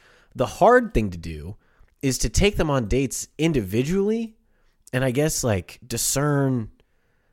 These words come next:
in the course of going on dates with them one at a time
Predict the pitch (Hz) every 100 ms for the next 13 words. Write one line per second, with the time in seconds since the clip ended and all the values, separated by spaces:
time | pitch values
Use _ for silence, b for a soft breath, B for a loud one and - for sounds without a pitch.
0 | _ _ _ _ _ 170 175 143 - 147
1 | 156 147 139 113 104 139 131 117 110 135
2 | 131 - 110 107 131 131 107 - 151 139
3 | 110 95 92